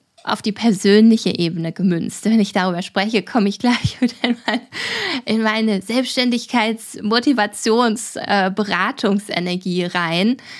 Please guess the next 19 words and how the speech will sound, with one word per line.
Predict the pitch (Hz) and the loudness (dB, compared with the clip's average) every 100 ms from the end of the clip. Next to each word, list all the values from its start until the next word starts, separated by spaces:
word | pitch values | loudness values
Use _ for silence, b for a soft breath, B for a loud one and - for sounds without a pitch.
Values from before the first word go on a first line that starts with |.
| B B - | B B -4
Ähm, | 196 196 202 208 202 - _ _ _ _ _ _ - | 0 2 2 0 -2 -4 _ _ _ _ _ _ -4
ja, | 185 175 | -4 -4
wer | - 180 | -6 -6
das | 190 | -6
gerade | - 185 185 | -4 -4 -2
gebrauchen | 175 170 175 185 190 | -4 -4 -4 -2 -6
kann, | 180 180 180 | -4 -6 -6
kann's | - 170 - | -6 -6 -4
mitnehmen, | 175 - 165 165 175 | -4 -4 -6 -6 -6
sonst | 175 170 - | -6 -8 -8
legst | 175 170 - - | -6 -6 -8 -10
du's | 175 | -8
beiseite. | - 175 170 165 170 - 180 - _ _ _ _ - _ _ _ _ B B B B B B B B _ _ - _ _ _ _ _ | -6 -6 -2 -2 -2 -4 -8 -10 _ _ _ _ -20 _ _ _ _ B B B B B B B B _ _ -20 _ _ _ _ _
In | 220 220 | 4 6
meinem | 214 190 285 349 196 | 6 4 4 6 6
Leben | 170 170 170 170 175 - _ - | 4 0 0 -2 -4 -8 _ -4
gab's | 190 202 - | -4 -4 -6
einen | 190 185 - | -4 -4 -2
Heilungsdip, | 196 226 175 170 156 - - _ _ _ - 190 - | 0 2 2 0 -4 -10 -14 _ _ _ 0 0 0